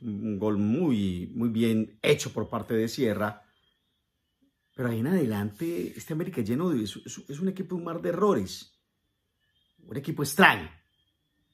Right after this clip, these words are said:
¿Cómo un jugador como Torres, para convertir el segundo, se puede ir corriendo para enfrentar al arquero con la cabeza abajo así?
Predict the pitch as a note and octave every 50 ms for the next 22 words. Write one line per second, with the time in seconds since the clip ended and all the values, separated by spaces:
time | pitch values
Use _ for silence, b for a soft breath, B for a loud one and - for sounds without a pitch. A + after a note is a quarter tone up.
0 | _ _ _ _ _ _ - - C#3 E3 G3 G3+ G3 F#3+ - F#3+ F3 D#3+ B2+ B2+
1 | C3 D3 C#3+ - F3+ - B2 A2 - - D3 C#3+ B2+ A2+ B2 - - A#2+ G#2 G2
2 | - G2+ G2+ G2 - - B2+ C3+ C3+ - A2+ G2 G2+ G#2+ A#2+ C3 A#2 G2 - -
3 | A2+ A2+ A2 G#2 - C3+ A2+ A#2 B2+ B2+ B2 B2 B2 B2+ - _ _ _ _ _
4 | _ _ _ _ _ _ _ - C3 B2+ - - B2+ G#2 - A#2+ B2+ C3 A2+ G2
5 | - - A#2+ A2+ A2+ - - - - G#2 - - F#2+ G2+ G2 - G#2+ - - -
6 | - - - - - -